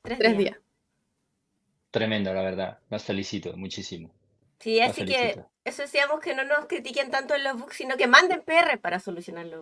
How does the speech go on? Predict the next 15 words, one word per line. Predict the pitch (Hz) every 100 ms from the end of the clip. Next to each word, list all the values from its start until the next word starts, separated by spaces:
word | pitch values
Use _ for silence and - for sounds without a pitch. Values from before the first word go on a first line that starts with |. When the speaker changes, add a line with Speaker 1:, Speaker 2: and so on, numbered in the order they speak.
| -
Speaker 1:
bugs, |
Speaker 2:
Sí. | 226 226 214
Speaker 3:
Ah, | 190 208
Speaker 1:
porque | 214 202
Speaker 3:
es | 185
que | 220
tienen | 220 233 233
el | 220 196
descaro | 165 - 175 185
de | 214 190
criticar | 175 151 151 175
los | 190 196
cabrones, | - 151 139 135 123 104
no. | 110 104 107
Speaker 1:
<laughs> | 285 320 330 294